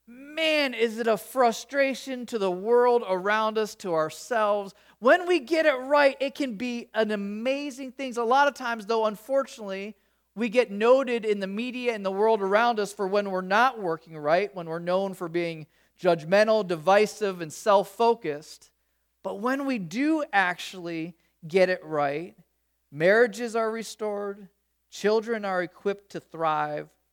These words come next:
the poor have needs met, the sick are healed, the lonely are welcomed, the lost are found, the world takes notice, and God is appropriately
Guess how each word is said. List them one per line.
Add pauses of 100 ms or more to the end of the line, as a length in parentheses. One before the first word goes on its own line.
(160)
the
poor
have
needs
met,
the
sick
are
healed,
the
lonely
are
welcomed, (320)
the
lost
are
found,
the
world
takes
notice,
and
God
is
appropriately